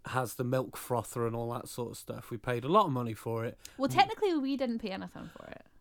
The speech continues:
Speaker 1: Uh, w-, well, we did, though. Like, so we got
Speaker 2: Oh, yeah.
Speaker 1: we
Speaker 2: So
Speaker 1: got the pod machine as part of our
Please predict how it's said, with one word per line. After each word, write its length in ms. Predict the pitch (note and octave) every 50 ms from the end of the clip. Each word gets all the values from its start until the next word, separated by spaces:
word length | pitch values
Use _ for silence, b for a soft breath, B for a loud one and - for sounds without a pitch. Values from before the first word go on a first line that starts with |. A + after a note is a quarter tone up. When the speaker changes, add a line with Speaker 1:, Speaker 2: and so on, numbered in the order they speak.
| - -
Speaker 1:
Uh, 160 | D3+ D3 C#3+
w-, 240 | D#3+ E3+ E3+ F#3 F#3+
well, 140 | F3+ G3+ G3+
we 120 | E3+ E3+
did, 220 | D3 G3+ A#3+ A#3+ -
though. 300 | C3 A#2 A2 A2 G2+ - - - - - - - _ _ _ -
Like, 240 | - C#3 C#3 C3+ B2+
so 440 | - - D3+ D3 C#3+ C#3+ C#3+ C#3+ - - _ _ _ _ _ _ _ _ _ - _ - - - -
we 220 | D3+ D3+ F3+ F#3+
got 420 | D#3+ F3+ F3+ E3+ E3 E3 - - - - _ -
Speaker 2:
Oh, 120 | B3+ C4+
yeah. 340 | C4+ B3+ A3 F#3+ F3 E3+ C#3+
Speaker 1:
we 40 | F#3
Speaker 2:
So 200 | - - - A#3+
Speaker 1:
got 140 | A3 A3 G3+
the 80 | G3
pod 380 | E3 - - - G#3 G#3+ F3+ -
machine 580 | D#3 C3 A#2 - - A2 A2+ A2+ A#2+ D3 D3+ - - _ - _ - -
as 160 | C3 A#2+ -
part 380 | - - C3+ C3 C3 B2+ A2+
of 200 | B2 B2+ A2+ A2
our 480 | A#2+ A#2 A#2 A#2 A#2 A2+ A2+ A2 A2